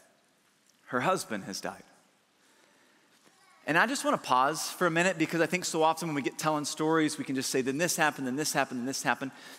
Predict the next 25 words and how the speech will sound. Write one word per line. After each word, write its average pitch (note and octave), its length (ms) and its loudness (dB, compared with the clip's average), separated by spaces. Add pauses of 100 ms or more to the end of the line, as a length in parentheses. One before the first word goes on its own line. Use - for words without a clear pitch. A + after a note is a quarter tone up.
(200)
But E3+ 120 4
I G#3+ 60 4
just A3 160 -2
want C#4+ 220 2 (320)
to E3+ 320 4 (140)
let E3 180 4
us E3 100 2
sink F3 360 0
into D#3 300 2
this A#2+ 140 -2
story B2 380 0
a G2+ 40 0
bit. F#2 180 -8 (2250)
Because E3 260 -4
we're F#3 100 2
human. D#3+ 460 -4 (1600)
We E3+ 140 -2
know G#3+ 140 2
what G3 80 2
it's - 200 -2
like. D3+ 260 2 (1000)
Maybe F3+ 200 2
you F3+ 60 0
think, F#3+ 180 0
"I, D#3+ 220 2